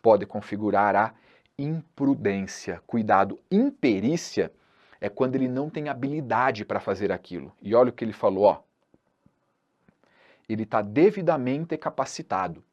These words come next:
Se ele está capacitado, não é imperícia. Imperícia é quando ele não tem habilidade para aquilo, mas ele tem habilidade. Nesse caso, repetidos erros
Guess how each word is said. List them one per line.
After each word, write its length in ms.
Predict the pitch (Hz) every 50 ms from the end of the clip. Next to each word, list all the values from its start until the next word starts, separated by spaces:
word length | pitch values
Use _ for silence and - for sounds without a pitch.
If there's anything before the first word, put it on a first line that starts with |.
| _ _ _ _ _ _ _ _ _ _ _ _ _ _ _ _ _
Se 300 | - - - 123 123 147
ele 160 | 185 208 214
está 240 | 202 - - 151 147
capacitado, 960 | - 127 - - 113 113 - - - - - - 117 139 135 110 95 90 - _ _ _
não 260 | - 110 120 120 117 127
é 60 | 151
imperícia. 640 | 190 190 190 175 143 104 95 80 - - - - - _ _ _ _ _ _ _ -
Imperícia 680 | 117 123 123 120 110 95 92 127 170 180 - - -
é 40 | 98
quando 180 | - 135 123 131
ele 120 | 135 135
não 140 | 131 139 147
tem 180 | 143 156 151
habilidade 760 | 143 135 123 139 143 156 180 139 120 113 123 135 143 - 104 98
para 240 | - - 98 98 90
aquilo, 460 | - - - 87 85 78 65 60 - _ _ _ _ _ _ - -
mas 240 | - 104 104 92 98
ele 140 | 117 135 165
tem 520 | - - _ - 139 151 170 165 123 95 - - -
habilidade. 800 | - 98 90 101 98 98 82 76 85 82 78 80 85 - - _ _ _ _ _ _ _ -
Nesse 440 | 98 104 123 165 240 - - - 131
caso, 580 | - - 120 131 151 143 123 95 87 92 - -
repetidos 1400 | - 95 120 208 247 - - - 185 160 - - _ - - - 220 254 - 160 135 143 135 120 104 95 92 95 104
erros 800 | 127 147 180 180 143 95 90 82 82 - - - - - -